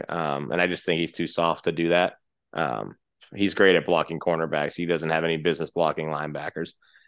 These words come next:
Um, I don't see it happening for him. I think his, his career is about done.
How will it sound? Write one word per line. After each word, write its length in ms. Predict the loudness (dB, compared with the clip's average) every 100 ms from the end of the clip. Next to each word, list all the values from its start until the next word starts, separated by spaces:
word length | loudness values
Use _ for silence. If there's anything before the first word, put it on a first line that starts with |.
| _ _ _ _ -2
Um, 500 | 0 0 -2 -6 -12 _ _ _ _ _ _ _ _
I 100 | 0
don't 160 | 0 0
see 120 | -4
it 80 | -4
happening 320 | -6 -6 -8
for 140 | -6 -2
him. 80 |
I 40 | 0
think 160 | 0
his, 180 | 0 -2
his 160 | -6 -4
career 220 | 0 0
is 120 | 0
about 340 | -2 0 -2 -4
done. 280 | -6 -6